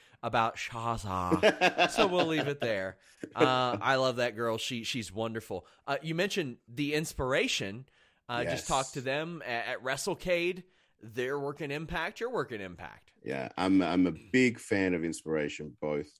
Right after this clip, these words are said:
Speaker 2: Jess and Cass are lovely people, but my, my, uh, soft shoot on them are, they are maybe the funniest girls in the
Speaker 1: Oh,
Speaker 2: business.
Speaker 1: they
Speaker 2: They are so funny to be around.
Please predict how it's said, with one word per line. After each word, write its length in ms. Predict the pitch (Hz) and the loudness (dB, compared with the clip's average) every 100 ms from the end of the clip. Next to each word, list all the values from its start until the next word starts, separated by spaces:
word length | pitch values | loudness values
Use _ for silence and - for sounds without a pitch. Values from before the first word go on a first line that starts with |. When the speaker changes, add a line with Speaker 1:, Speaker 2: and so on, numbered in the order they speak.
| - | -6
Speaker 2:
Jess 380 | 82 78 - - | -4 -4 -6 -6
and 440 | 78 76 73 73 73 _ _ _ | -4 -2 -2 -2 -6 _ _ _
Cass 360 | - 82 78 - - | -6 -4 -4 -6 -8
are 300 | 67 76 73 - _ - | -4 -4 -4 -8 _ -6
lovely 460 | 82 101 113 110 | 2 4 6 4
people, 400 | 98 104 98 95 - | 4 4 2 -2 -2
but 280 | - 110 - - - _ _ _ _ - | 2 4 2 -8 -20 _ _ _ _ -4
my, 360 | 87 87 87 | 0 2 2
my, 400 | 76 85 85 85 | 2 0 2 2
uh, 260 | 82 78 76 - _ _ - | 2 0 -2 -4 _ _ -14
soft 460 | - - 135 - | -4 4 4 4
shoot 260 | - 117 107 | 0 4 6
on 120 | 92 | 6
them 220 | 92 90 | 4 2
are, 200 | 85 80 - _ _ _ | 2 0 -4 _ _ _
they 120 | 98 | 4
are 40 | 101 | 6
maybe 420 | 104 123 139 123 | 6 6 6 6
the 120 | 107 | 6
funniest 520 | 101 - 107 104 98 - | 4 2 6 6 6 2
girls 300 | 90 87 85 | 2 2 0
in 80 | |
the 60 | 80 | -6
Speaker 1:
Oh, 40 | 71 | -4
Speaker 2:
business. 340 | 80 - 71 - | -6 -6 -8 -8
Speaker 1:
they 120 | 78 | -4
Speaker 2:
They 80 | 80 | -2
are 80 | 76 | -2
so 580 | - - - 107 104 101 | -4 -4 2 6 6 4
funny 360 | - 90 87 | 2 0 0
to 100 | 82 | -2
be 180 | 80 82 | -2 0
around. 460 | 80 76 65 57 | 2 0 -2 -8